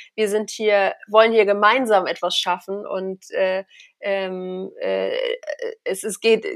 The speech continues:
es ist nicht so, dass der, die Führungskraft oder der, der Inhaber, Inhaberin einfach kommt und sagt, so, das ist jetzt unser Purpose <laughs> und damit müsst ihr euch jetzt alle abfinden."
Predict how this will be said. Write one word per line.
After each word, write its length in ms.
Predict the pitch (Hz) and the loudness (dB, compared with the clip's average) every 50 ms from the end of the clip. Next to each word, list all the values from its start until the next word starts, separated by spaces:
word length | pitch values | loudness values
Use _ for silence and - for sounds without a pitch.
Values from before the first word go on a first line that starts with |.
| - - | -8 -4
es 200 | - - 214 - | -2 -2 -2 0
ist 240 | 214 - 233 - - | 0 0 2 2 2
nicht 200 | 233 240 226 - | 2 2 2 2
so, 160 | - 233 226 | 4 4 6
dass 200 | 214 214 214 214 | 6 6 4 4
der, 220 | - 220 202 196 196 | 4 4 4 4 2
die 180 | 190 214 214 | 0 -4 -6
Führungskraft 720 | 196 - 240 220 208 220 - - - - 214 202 208 - 208 | -4 -2 0 0 2 0 -2 -4 0 2 4 4 4 2 0
oder 180 | 196 196 190 | 0 2 2
der, 340 | 190 190 185 185 180 185 185 | 2 2 2 2 2 0 -2
der 220 | 185 - 185 - - | -2 -2 0 0 0
Inhaber, 460 | 196 202 202 196 190 185 185 185 - | -2 -2 -2 -2 0 2 2 0 0
Inhaberin 560 | 190 196 185 185 190 185 185 185 190 190 170 | -2 -4 -2 -2 -2 -2 -2 -2 -4 -4 -2
einfach 320 | - - 175 185 - 190 - | -2 -2 -4 -4 -6 -12 -4
kommt 240 | - 214 196 196 190 | -2 -2 -2 0 -2
und 120 | 196 190 | -4 -4
sagt, 180 | - 180 185 - | -4 -4 0 2
so, 100 | 240 254 | 2 4
das 240 | 208 208 196 - | 4 2 0 0
ist 100 | - - | -2 -6
jetzt 160 | - 202 190 - | -6 -6 -6 -6
unser 280 | 190 196 185 180 170 | -2 0 2 2 2
Purpose 480 | - - 240 247 240 247 240 233 233 - | 4 4 4 4 6 6 6 4 4 2
<laughs> 240 | - 214 - - 226 | -2 -2 0 0 0
und 140 | 226 220 - - | 0 0 0 0
damit 220 | 226 214 202 185 | 0 0 0 0
müsst 240 | 185 202 208 - - | 0 -2 -2 0 2
ihr 80 | 196 | 2
euch 140 | 160 175 - | 2 2 0
jetzt 160 | - - - | -2 -2 -2
alle 180 | 185 185 185 - | -2 0 0 0
abfinden." 480 | - - - - 185 - - - 185 | -2 -4 -8 -10 -10 -10 -10 -14 -18